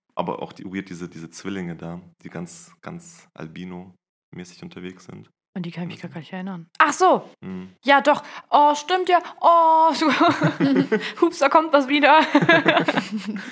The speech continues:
Speaker 1: Ja, nee, aber so, egal wie man dazu steht, es ist ja schon krass, was das auch für einen Hype ausgelöst hat. Und bis heute sagen viele, viele Leute, dass Matrix unter ihren Lieblingsfilmen ist. Und ich find es auch interessant, mal anzugucken,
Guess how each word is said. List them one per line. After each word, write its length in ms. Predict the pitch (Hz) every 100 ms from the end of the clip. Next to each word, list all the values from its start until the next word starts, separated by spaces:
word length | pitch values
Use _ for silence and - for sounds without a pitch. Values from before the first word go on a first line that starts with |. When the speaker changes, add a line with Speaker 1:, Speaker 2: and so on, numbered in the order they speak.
| - - - - -
Speaker 1:
Ja, 260 | 101 101 -
nee, 120 | 113
aber 220 | 107 104
so, 140 | 95 107
egal 240 | 107 113
wie 60 | 156
man 140 | 139
dazu 200 | 117 -
steht, 320 | 104 - 135 139
es 140 | -
ist 80 | -
ja 60 |
schon 200 | 113 120
krass, 420 | 110 - 135 - -
was 240 | 107 -
das 180 | - -
auch 140 | 98
für 80 | -
einen 120 | 90
Hype 200 | 101 135
ausgelöst 580 | 82 82 - 85 87 -
hat. 240 | 101 107 -
Und 380 | 95 92 -
bis 180 | 92 -
heute 440 | 92 110 - 98 120 _ _ _ _ _ _ - -
sagen 340 | 82 95 90
viele, 320 | 87 - 139
viele 240 | 107 90 82
Leute, 340 | 80 80 -
dass 200 | 90 85
Matrix 360 | 92 90 92 -
unter 160 | 92
ihren 140 | 73 87
Lieblingsfilmen 640 | 113 - 87 - 80 82
ist. 260 | 92 135 - _ _ _ _ _ _ _ _ _ _
Und 180 | - 104
ich 120 | 104
find 140 | - 131
es 100 | -
auch 120 | -
interessant, 460 | 107 101 - 127 -
mal 180 | 104
anzugucken, 720 | 95 127 - - 104 101 107